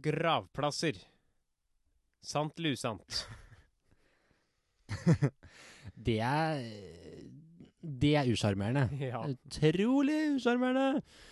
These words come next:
Speaker 2: Eh, altså, men tenker du da, altså, man skal sitte og grille ostepølse på, liksom, tantes markspiste lik? Er det det som er konseptet? Eller hva er,
Speaker 1: Jeg vet
Speaker 2: hva er
Speaker 1: ikke.
Speaker 2: det som
Speaker 1: Kanskje det er noen type Halloween?
Speaker 2: Ja, det, <laughs> det er
Speaker 1: Hvor man,
Speaker 2: artig.
Speaker 1: hvor man går opp på dagen og ber om Skittles dårlig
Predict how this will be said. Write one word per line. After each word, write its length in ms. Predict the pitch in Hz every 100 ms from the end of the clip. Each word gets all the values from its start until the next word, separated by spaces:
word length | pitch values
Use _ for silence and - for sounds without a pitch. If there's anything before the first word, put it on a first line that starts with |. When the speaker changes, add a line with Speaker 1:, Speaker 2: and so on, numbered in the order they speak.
| -
Speaker 2:
Eh, 880 | 113 - _ _ - - 185 160 156
altså, 140 | 139
men 140 | 165 156
tenker 280 | - 160 139
du 20 |
da, 140 | 139 139
altså, 160 | 131 135
man 120 | 135
skal 300 | - - 139
sitte 160 | 143 120
og 40 | 117
grille 280 | 127 123 110
ostepølse 880 | 135 123 - - 110 104 101 - 127
på, 140 | - 123 120 120 120 117 113 117
liksom, 220 | 117 117 113
tantes 400 | 131 104 117 104
markspiste 640 | 123 104 - - 107 -
lik? 320 | 113 120 -
Er 80 | 131 120
det 60 | 110
det 80 | 101
som 140 | 113
er 60 | 104
konseptet? 560 | 117 107 110 - 190
Eller 260 | 233 180 151
hva 140 | 147 143
er, 80 |
Speaker 1:
Jeg 80 | 151
vet 80 | 160
Speaker 2:
hva 120 | 135
er 40 | 131
Speaker 1:
ikke. 60 |
Speaker 2:
det 80 | 127
som 160 | 135 131 -
Speaker 1:
Kanskje 160 | - 165
det 60 | 156
er 40 |
noen 100 | 151
type 200 | 156 143 127
Halloween? 500 | 139 135 123 214 196 _ _ _ _ -
Speaker 2:
Ja, 160 | 131
det, 160 | 165 170
<laughs> 160 | 160 -
det 60 |
er 60 | 160
Speaker 1:
Hvor 160 | 151 160
man, 160 | 170
Speaker 2:
artig. 160 | 123 110 107 - -
Speaker 1:
hvor 80 | 156
man 120 | 160
går 160 | 160 135
opp 60 | 131
på 80 | 147
dagen 320 | 131 120 131
og 80 | 143
ber 140 | 139
om 60 | 147
Skittles 400 | - 117 - 143
dårlig 360 | 139 135 110 127